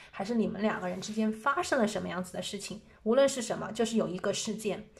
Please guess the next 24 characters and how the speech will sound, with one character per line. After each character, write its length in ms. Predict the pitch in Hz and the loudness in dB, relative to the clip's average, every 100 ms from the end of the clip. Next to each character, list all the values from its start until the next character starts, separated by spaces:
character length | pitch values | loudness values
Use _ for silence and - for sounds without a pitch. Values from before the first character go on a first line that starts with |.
| - - - - _ _ _ _ _ - | -20 -20 -20 -20 _ _ _ _ _ -2
他 120 | 302 | 2
不 120 | 339 | 4
想 200 | 311 208 | 6 6
放 160 | 233 226 | 6 6
手， 260 | 214 - | 4 2
因 180 | 226 277 | 2 6
为 160 | 277 277 | 6 6
觉 120 | 208 | 4
得 100 | 220 | 6
那 120 | 240 | 4
件 120 | 233 | 4
事 160 | 220 226 | 2 0
情 220 | 214 190 | 0 0
他 180 | - 233 | 0 -2
希 160 | - 254 | 2 2
望 120 | 214 | 4
跳 240 | - 240 | 6 4
过， 240 | 214 208 175 | 6 4 4
然 100 | 185 | 0
后 80 | |
继 160 | 190 233 | -2 -2
续 140 | 208 | -2
开 240 | 185 196 196 | -2 -2 -4
始。 260 | - 202 | -4 -10